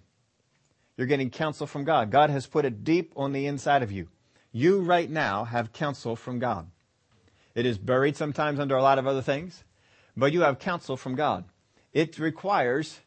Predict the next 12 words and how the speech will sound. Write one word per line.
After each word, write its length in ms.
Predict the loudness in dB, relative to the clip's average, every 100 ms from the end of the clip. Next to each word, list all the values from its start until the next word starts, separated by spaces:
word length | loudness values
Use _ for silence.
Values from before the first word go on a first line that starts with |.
| _
something 680 | -18 -4 -4 -2 -4 -4 -6 -8
to 140 | -8
draw 280 | 0 2 4
it 60 | 4
out. 200 | 2 -2 _ _ _ _ _ _
When 200 | -2 2
the 100 | 2
woman 520 | 2 0 0 -2 -4 -10 _ _ _
came 220 | -6 -4 -2
to 80 |
the 160 | -2 0
well 480 | 4 6 8 6